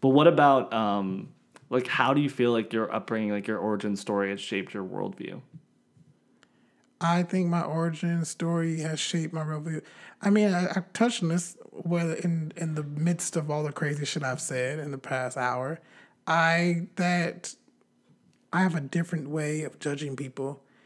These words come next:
Speaker 2: and it comes very late in the game, and it doesn't come initially. It doesn't come out the beginning.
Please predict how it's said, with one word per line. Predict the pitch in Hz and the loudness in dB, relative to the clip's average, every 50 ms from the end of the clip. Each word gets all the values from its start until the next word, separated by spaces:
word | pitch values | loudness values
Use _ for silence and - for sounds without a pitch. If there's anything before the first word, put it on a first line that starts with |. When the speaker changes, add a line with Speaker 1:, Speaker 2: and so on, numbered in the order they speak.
| _ - - _ - | _ -20 -20 _ -8
Speaker 2:
and | 135 139 139 | -6 -4 -4
it | 139 135 - | -4 -6 -6
comes | - 156 147 143 139 135 | -4 -4 -2 -2 -2 -4
very | 135 135 139 139 135 123 | -4 -2 -2 -2 -2 -2
late | 123 127 131 127 - - - | -4 -4 -4 -4 -6 -8 -10
in | 120 | -10
the | 123 120 | -10 -8
game, | 127 127 123 117 117 120 123 127 - - _ _ _ - | -8 -8 -10 -10 -10 -12 -14 -16 -18 -20 _ _ _ -12
and | 143 139 131 135 131 127 127 123 | -10 -8 -6 -6 -6 -8 -8 -8
it | 123 131 | -6 -4
doesn't | 147 139 135 131 127 | -4 -4 -4 -4 -6
come | 123 - 139 127 123 | -8 -8 -8 -6 -6
initially. | 117 120 123 123 120 - - 107 120 123 127 | -6 -6 -6 -6 -6 -8 -10 -10 -12 -10 -8
It | - | -6
doesn't | 147 135 143 - | -6 -6 -6 -6
come | - 139 123 | -6 -6 -6
out | 123 123 | -6 -6
the | 120 113 | -8 -10
beginning. | 117 117 120 127 120 104 101 107 - | -10 -8 -8 -8 -8 -10 -12 -14 -18